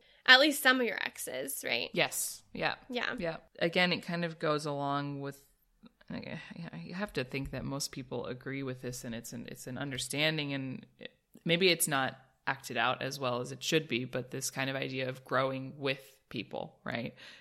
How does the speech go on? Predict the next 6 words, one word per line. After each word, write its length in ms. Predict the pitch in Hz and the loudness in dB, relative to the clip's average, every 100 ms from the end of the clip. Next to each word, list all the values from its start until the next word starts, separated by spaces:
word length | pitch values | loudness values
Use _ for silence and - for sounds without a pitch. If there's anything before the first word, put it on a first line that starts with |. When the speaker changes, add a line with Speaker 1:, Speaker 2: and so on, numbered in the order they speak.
| - | -8
Speaker 2:
You're 120 | 123 | 0
not 260 | 147 147 147 - - - | 6 8 6 2 -20 -8
gonna 260 | 139 277 311 | 2 6 8
be 120 | 294 | 8
Speaker 1:
Mm-hmm. 280 | 254 247 285 - _ _ _ _ _ - - | 6 6 2 -2 _ _ _ _ _ -14 6
Speaker 2:
I, 140 | 160 | 8